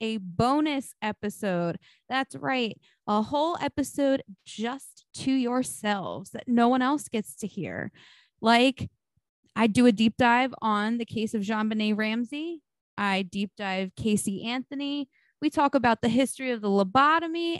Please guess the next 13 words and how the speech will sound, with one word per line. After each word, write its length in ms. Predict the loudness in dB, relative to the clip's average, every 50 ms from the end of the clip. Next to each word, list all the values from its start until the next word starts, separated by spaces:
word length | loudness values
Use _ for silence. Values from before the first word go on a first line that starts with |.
| -4 0 2
And 260 | 2 2 2 2 0
most 260 | 0 -2 -2 -4 -6
recently, 1080 | -12 -10 -6 -4 -4 -4 -4 -6 -4 -4 -4 -4 -4 -4 -4 -4 -4 -4 -4 -4 -6 -8 _ _ _ _ _ _ -2
we 140 | -2 -2 0
talked 280 | 0 0 -2 0 -2
about 260 | 0 0 0 0 0
the 100 | 0 0
Night 340 | 0 2 2 0 0 -2 -4
Stalker 460 | -6 -6 -4 -2 -2 -4 -4 -4 -4
himself, 880 | -4 -4 -4 -6 -6 -8 -10 -10 -8 -6 -6 -6 -6 -8 -10 -16 -20 _ _ _ _ _ _ _ _ _
Richard 540 | -8 -2 0 0 0 0 -2 -6 -4 -4 -2
Ramirez. 960 | 0 2 2 2 0 0 -2 -4 -4 -4 -4 -6 -6 -8 -8 -8 -10 -10 -12 _ _ _ _ _ _ _ _ _ _ _ _ -20
So 1000 | -18 -16 -10 -4 0 2 4 6 6 6 6 6 6 6 4 4 2 0 -4